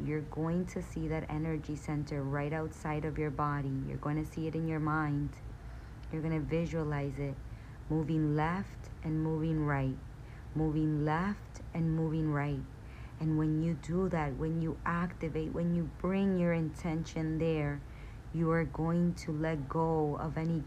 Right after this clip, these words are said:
guilt, of any fear, of any anger, of any resentment. You are cleansing your organs, your liver, your pancreas,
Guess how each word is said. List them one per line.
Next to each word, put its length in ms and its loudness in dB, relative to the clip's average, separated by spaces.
guilt, 600 -2
of 140 -2
any 260 4
fear, 840 -2
of 140 2
any 360 4
anger, 720 2
of 100 0
any 220 6
resentment. 880 2
You 200 4
are 200 4
cleansing 1000 2
your 320 2
organs, 800 2
your 220 2
liver, 760 2
your 220 2
pancreas, 960 -2